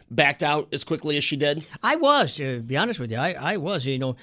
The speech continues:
Speaker 2: attorney generals, you look at, uh, Eliot Spitzer, Andrew Cuomo, attorney generals were governors in waiting, you know, and I was, I was very surprised that she backed out when she did. I, uh, you know, but she just didn't catch steam. And, and, you know, again, you have to give,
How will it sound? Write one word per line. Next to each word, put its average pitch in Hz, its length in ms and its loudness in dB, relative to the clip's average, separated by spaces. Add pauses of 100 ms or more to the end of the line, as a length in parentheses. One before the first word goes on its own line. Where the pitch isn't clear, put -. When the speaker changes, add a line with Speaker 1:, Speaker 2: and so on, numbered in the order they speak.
(220)
Speaker 2:
attorney 190 320 -2
generals, 139 480 -2
you 139 80 -6
look 165 180 -8
at, 135 300 -8
uh, 127 460 -4 (440)
Eliot 147 240 -2
Spitzer, 170 380 -6
Andrew 143 240 -2
Cuomo, 165 500 -4
attorney 160 260 -8
generals 156 460 -6
were 131 320 -6
governors 160 400 -6
in 156 120 -4
waiting, 156 380 -6
you 117 60 -8
know, 139 200 -8
and 131 140 -8
I 147 140 -8
was, 180 240 -10 (340)
I 165 140 -4
was 202 180 -2
very 120 460 -2
surprised 117 480 -10
that 117 120 -12
she - 140 -10
backed 127 320 -8
out 127 140 -10
when 120 100 -12
she 135 140 -12
did. 123 260 -10
I, 139 220 -10 (340)
uh, 190 80 -10
you 220 120 -4
know, 254 80 2
but 214 140 -4
she 214 140 -6
just 247 180 -2
didn't 240 240 -2
catch 208 280 -6
steam. 233 280 0
And, 143 120 0
and, 196 180 -4
you 214 80 -4
know, 254 80 0
again, 247 220 -4
you 202 80 0
have 196 160 0
to 196 80 -6
give, 190 200 -4